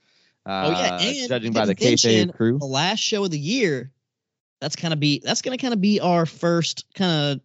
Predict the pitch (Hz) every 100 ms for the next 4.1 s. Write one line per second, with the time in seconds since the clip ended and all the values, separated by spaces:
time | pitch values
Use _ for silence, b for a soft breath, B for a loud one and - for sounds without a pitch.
0 | - 143 180 185 131 135 127 147 165 156
1 | 160 139 139 139 175 170 - 165 170 147
2 | 147 135 151 165 170 135 135 - 147 147
3 | 143 139 151 147 135 143 170 117 131 143